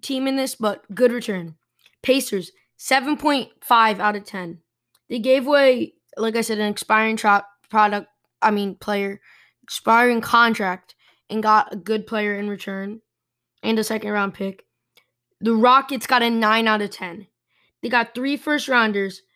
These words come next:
four pick swaps, and they got a future because of all these picks. And they have Victor Oladipo.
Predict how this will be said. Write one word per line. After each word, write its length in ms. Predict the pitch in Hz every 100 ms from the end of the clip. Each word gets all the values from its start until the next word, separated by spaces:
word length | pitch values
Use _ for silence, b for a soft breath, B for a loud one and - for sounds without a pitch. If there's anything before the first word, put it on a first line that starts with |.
| _
four 320 | _ - 262
pick 220 | 262 254 240
swaps, 400 | 226 202 196 - b -
and 160 | 247
they 80 | 262
got 180 | 233 233
a 40 |
future 580 | 226 - 226 - - - _ _ _ 208
because 300 | 226 233 208
of 60 |
all 120 | 208
these 160 | 196 185
picks. 400 | - 196 - - _ _ _ _ _ _ _ _ _ _ _ -
And 240 | 269 294
they 80 | 294
have 120 | 285
Victor 220 | 226 233 247
Oladipo. 720 | 226 220 208 214 202 180